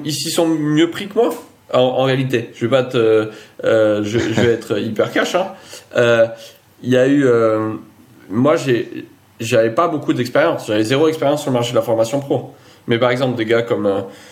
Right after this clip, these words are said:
euh, comme, euh, ben, comme, euh, les, nos, nos concurrents directs, imaginons, euh, euh, les Germinal et compagnie, euh, ils a-, ça faisait quand même quelques temps qu'ils roulaient là-dessus, tu vois. Euh, qu'ils étaient sur, ils faisaient déjà de la formation depuis un bon,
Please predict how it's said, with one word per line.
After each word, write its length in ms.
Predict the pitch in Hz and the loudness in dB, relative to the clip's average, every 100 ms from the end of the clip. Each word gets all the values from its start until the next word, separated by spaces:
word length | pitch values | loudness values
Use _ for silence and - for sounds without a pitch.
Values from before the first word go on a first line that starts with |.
| - - - - - | -20 -18 -20 -10 -4
euh, 160 | 131 - - | -2 -2 -4
comme, 240 | - 131 123 | 0 2 2
euh, 80 | 117 | 0
ben, 240 | 110 110 | 0 -2
comme, 220 | 113 101 | -2 -2
euh, 200 | 92 73 80 | -2 -4 -4
les, 460 | 82 120 - - | -4 -4 -6 -8
nos, 340 | 76 - 117 117 101 | -6 -2 -2 -4 -2
nos 140 | 123 | -2
concurrents 460 | 120 127 127 127 131 | -2 -4 -2 0 0
directs, 400 | 127 123 123 123 | 2 2 2 -2
imaginons, 500 | - 110 110 120 120 | -6 -6 -2 0 0
euh, 380 | 104 - - - 127 - - - - | 0 0 -2 -6 -8 -14 -20 -6 0
euh, 160 | 113 | 0
les 80 | 110 | 0
Germinal 420 | 113 113 117 117 | 0 0 0 0
et 60 | 107 | -2
compagnie, 540 | 107 110 117 151 208 - - _ _ _ - | -2 0 0 0 -4 -8 -20 _ _ _ -2
euh, 160 | - 180 - - _ 120 | 2 2 -2 -20 _ -4
ils 160 | 117 | 0
a-, 100 | 110 - | 0 -2
ça 200 | - 123 | -4 -2
faisait 160 | 117 127 | -2 -2
quand 100 | 127 | -2
même 120 | 127 | -2
quelques 300 | 123 143 135 | -4 -4 -2
temps 160 | 160 | -2
qu'ils 140 | 156 120 | -2 -2
roulaient 220 | 113 110 | 0 0
là-dessus, 480 | 104 - 113 104 - - _ | -2 -4 -8 -8 -10 -20 _
tu 160 | - 110 | -8 -4
vois. 160 | 107 107 - - - | -2 -4 -10 -16 -6
Euh, 280 | - 52 - - - - - | 0 0 0 -4 -14 -20 -8
qu'ils 120 | 120 | -4
étaient 160 | 117 | -2
sur, 180 | 120 - | -2 -4
ils 120 | 113 113 | -6 -4
faisaient 180 | 120 117 | -2 0
déjà 160 | 123 | 0
de 40 | 120 | 0
la 80 | |
formation 360 | 117 113 113 143 | 0 0 -2 -2
depuis 200 | 127 113 | -4 -2
un 60 | 104 | -2
bon, 240 | 104 | -2